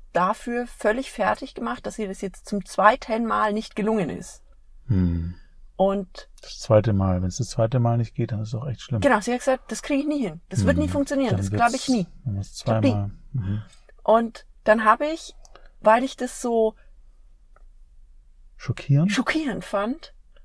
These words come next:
Speaker 1: also nein, dass sie das gemacht hat, fand ich noch nicht schockierend. Das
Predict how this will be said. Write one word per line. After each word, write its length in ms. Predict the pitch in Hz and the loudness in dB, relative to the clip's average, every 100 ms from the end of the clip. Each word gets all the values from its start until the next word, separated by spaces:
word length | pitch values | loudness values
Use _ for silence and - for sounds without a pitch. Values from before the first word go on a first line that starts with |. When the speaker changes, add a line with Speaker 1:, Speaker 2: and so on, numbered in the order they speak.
| - - - | -20 -20 -2
Speaker 1:
also 240 | 208 185 - | 0 0 -2
nein, 200 | 214 202 | 0 0
dass 160 | 226 | -2
sie 80 | 277 | -2
das 160 | 262 - | -4 -2
gemacht 320 | 226 254 - | -2 -2 0
hat, 140 | 269 | 0
fand 180 | - 233 | 2 0
ich 80 | 254 | 0
noch 100 | 220 | -4
nicht 140 | 226 | -4
schockierend. 420 | - 185 240 233 208 | -6 -6 -4 -2 -4
Das 220 | - | -8